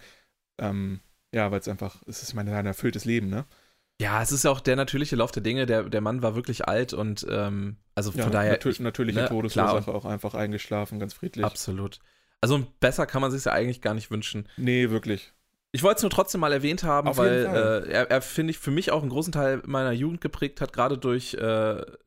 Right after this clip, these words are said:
Speaker 2: durch, äh, King of Queens.
Speaker 1: Ja.
Speaker 2: Und es ist einfach eine wahnsinnig
Speaker 1: Definitiv.
Speaker 2: tolle Rolle auch ge-, gewesen, die er da hatte. Und, äh, da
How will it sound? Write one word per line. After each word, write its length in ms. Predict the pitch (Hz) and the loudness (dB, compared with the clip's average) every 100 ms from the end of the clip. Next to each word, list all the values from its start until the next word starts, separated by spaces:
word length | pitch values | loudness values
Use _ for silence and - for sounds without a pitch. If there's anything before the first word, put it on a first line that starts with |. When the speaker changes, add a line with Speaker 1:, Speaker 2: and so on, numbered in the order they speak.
| - | -6
Speaker 2:
durch, 440 | 117 117 117 - 95 | 0 0 0 -2 0
äh, 200 | 101 104 | 0 0
King 200 | 135 123 | 0 -2
of 120 | - | -2
Queens. 480 | - 143 156 - - _ _ _ _ _ _ 131 | 0 0 0 -4 -10 _ _ _ _ _ _ 0
Speaker 1:
Ja. 160 | 127 - _ _ _ _ _ - | 0 0 _ _ _ _ _ -2
Speaker 2:
Und 100 | 120 | 0
es 60 | |
ist 60 | 120 | 4
einfach 180 | 135 139 | 4 4
eine 140 | 131 | 4
wahnsinnig 320 | 120 139 131 | 4 4 0
Speaker 1:
Definitiv. 60 | - 143 | 0 2
Speaker 2:
tolle 100 | 127 | 4
Rolle 220 | 147 143 | 4 4
auch 220 | 107 117 | 2 0
ge-, 320 | - 113 107 101 | 0 2 2 2
gewesen, 380 | 107 107 107 | 0 0 0
die 60 | 107 | 0
er 80 | 107 | 2
da 140 | 104 | 2
hatte. 360 | 104 131 139 170 | 0 0 -2 -2
Und, 440 | 113 110 107 110 | -2 0 0 -2
äh, 320 | - 110 107 104 | -2 0 0 2
da 480 | 110 113 113 - | 2 4 2 0